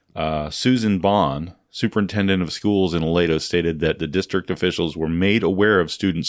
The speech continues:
cyberbullying other students based on their race f-,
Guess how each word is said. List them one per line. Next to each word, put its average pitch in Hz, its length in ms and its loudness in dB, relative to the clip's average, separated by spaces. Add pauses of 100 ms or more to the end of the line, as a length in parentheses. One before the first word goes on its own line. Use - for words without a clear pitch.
cyberbullying 95 1040 0 (920)
other 98 220 2
students 87 420 -2
based 92 380 -2
on 87 140 2
their 85 120 0
race 82 360 2 (100)
f-, - 140 -14